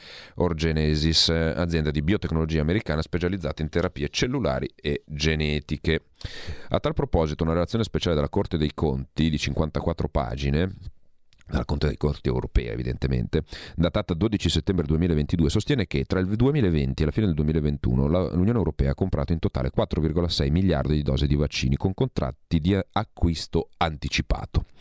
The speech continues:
e un esborso di settantuno miliardi di euro.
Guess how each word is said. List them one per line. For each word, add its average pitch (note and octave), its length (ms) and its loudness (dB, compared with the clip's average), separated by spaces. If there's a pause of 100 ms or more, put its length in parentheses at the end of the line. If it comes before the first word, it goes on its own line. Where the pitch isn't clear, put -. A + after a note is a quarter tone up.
(540)
e - 120 2
un G#2 100 2
esborso F2 420 2
di D2 100 0
settantuno A2+ 720 0
miliardi C#2+ 680 0 (260)
di D2+ 200 2
euro. D#2 360 2